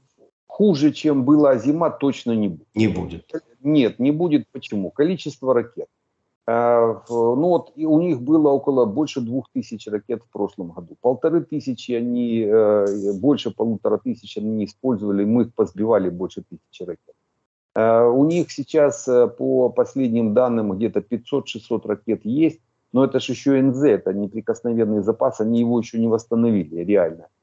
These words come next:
Speaker 1: А производят они где-то около сотни ракет, э, в месяц. Вот они где-то три-четыре атаки, где-то сотню ракет в месяц они и отправляют. То есть, э, ракет больше точно не будет. Ракеты мы сейчас хорошо сбиваем.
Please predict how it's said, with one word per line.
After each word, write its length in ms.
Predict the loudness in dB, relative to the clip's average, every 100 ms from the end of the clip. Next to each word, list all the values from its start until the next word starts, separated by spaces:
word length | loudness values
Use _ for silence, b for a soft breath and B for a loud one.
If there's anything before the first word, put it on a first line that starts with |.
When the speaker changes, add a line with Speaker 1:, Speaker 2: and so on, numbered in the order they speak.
| _ _
Speaker 1:
А 80 | -4
производят 580 | 2 2 2 2 2 2
они 180 | 0 0
где-то 320 | 0 0 0
около 460 | 0 0 0 0 0
сотни 400 | -2 -4 -2 -2
ракет, 420 | -2 -2 -4 -4 -2
э, 220 | 0 0 0 0
в 60 |
месяц. 540 | 2 2 0 -2 -4 -2
Вот 260 | 0 0
они 240 | 0 0 0
где-то 260 | 0 0
три-четыре 720 | -2 -2 -4 -4 -4 0 2 0
атаки, 520 | 2 -2 -2 -6 -6 _ _ -4
где-то 420 | -2 2 2 2
сотню 460 | 0 0 0 -2 -2
ракет 420 | 0 0 0 -4
в 60 | -2
месяц 320 | -4 -4 -8 -8
они 280 | -6 -4 -4
и 280 | -4 -2 -2
отправляют. 560 | -2 -2 0 0 -6 -6
То 100 | -4
есть, 200 | -4 -8 -2
э, 320 | 4 6 6
ракет 380 | 4 0 -2 0
больше 360 | -2 -2 -4
точно 340 | -6 -8 -6 -4
не 120 | -2
будет. 260 | -2 -6 _ _
Ракеты 300 | -16 -8 -4
мы 100 | -4
сейчас 200 | -4 -4
хорошо 380 | -2 -2 -4 -6
сбиваем. 420 | -4 -4 -6